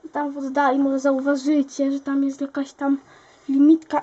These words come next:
X X L, chociaż nie będziecie widzieć, poczekajcie, ja to zrobię. Teraz mam te karteczki.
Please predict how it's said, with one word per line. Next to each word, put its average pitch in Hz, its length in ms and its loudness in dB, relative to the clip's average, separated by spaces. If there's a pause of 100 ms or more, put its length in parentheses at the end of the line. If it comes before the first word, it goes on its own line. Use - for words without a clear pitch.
X 285 240 -8
X 277 200 -4
L, 277 100 2
chociaż 285 260 -2
nie 285 100 2
będziecie 277 460 0
widzieć, 240 200 -12
poczekajcie, 247 520 -8
ja 240 140 -6
to 240 120 -12
zrobię. 254 420 -6 (1160)
Teraz - 200 -10
mam 254 180 -8
te 254 140 -18 (680)
karteczki. - 1080 -10